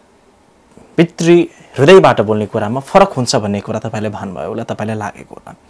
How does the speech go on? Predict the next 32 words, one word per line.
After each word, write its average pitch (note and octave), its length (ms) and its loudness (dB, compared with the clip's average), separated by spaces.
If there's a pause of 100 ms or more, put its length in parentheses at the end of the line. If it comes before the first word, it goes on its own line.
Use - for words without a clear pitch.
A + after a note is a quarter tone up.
(560)
कि D#3+ 80 2
कसरी A#3+ 440 4 (420)
एउटा G#3+ 160 10
नेताले, G3 560 10
अम, - 2000 -6
देश G3 320 8
बनाउनको D3+ 380 6
लागि C3 340 2
कतिसम्म G3+ 380 2
कठिनाइ F#3 420 4
भोग्नु A#2 280 2
परेको G#2+ 340 0
छ - 140 -4 (400)
र A#2+ 60 -2
कतिसम्म E3+ 400 0
कठिनाइ B2+ 360 -2
भोगिरहनु A#2 640 2
भएको G2+ 260 -2
छ, C3 100 -2
भोगिरहेका A2 600 0
छन् A#2+ 160 -6
भनेर G2 200 -8
पनि A2 180 -8
यहाँहरूले G2 300 -8 (320)
यो F#3+ 80 4
कार्यक्रम C3 300 4
मार्फत G#2+ 280 -4
यहाँहरूले G#2 280 -8 (840)
सुन्नुभयो G2 540 0
होला, G2+ 180 -4
हेर्नुभयो - 440 -12
होला। - 140 -16